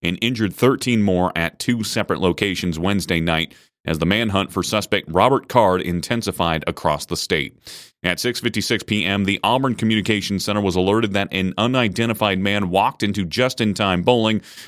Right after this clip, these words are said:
which was recently renamed from Spare Time Recreation on Mollison Street in Lewiston, and began shooting.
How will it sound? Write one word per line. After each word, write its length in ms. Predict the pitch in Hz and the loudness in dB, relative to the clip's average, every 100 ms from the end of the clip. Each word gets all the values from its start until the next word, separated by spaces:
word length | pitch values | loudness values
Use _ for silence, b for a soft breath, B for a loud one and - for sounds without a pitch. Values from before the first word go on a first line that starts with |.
| B | B
which 180 | 76 80 | -4 -2
was 140 | 78 | 0
recently 460 | 85 82 - 87 76 | 0 0 0 0 0
renamed 600 | 80 78 87 92 92 - | 0 0 0 0 0 -2
from 240 | - 82 | -2 -2
Spare 320 | 78 - 104 98 | -2 0 0 0
Time 300 | 95 85 87 | 0 0 0
Recreation 720 | 85 85 87 104 - 92 - | 0 0 2 0 0 -2 0
on 260 | 87 85 80 | 0 0 0
Mollison 520 | 85 107 110 - 82 | 2 2 0 -2 -4
Street 340 | - 92 87 | -2 -2 0
in 180 | 82 80 | 0 2
Lewiston, 480 | 104 107 - 101 95 B B _ _ | 2 2 2 0 -2 B B _ _
and 80 | 78 | -2
began 280 | 85 98 95 | 0 0 -2
shooting. 500 | - 110 95 76 | 0 2 2 0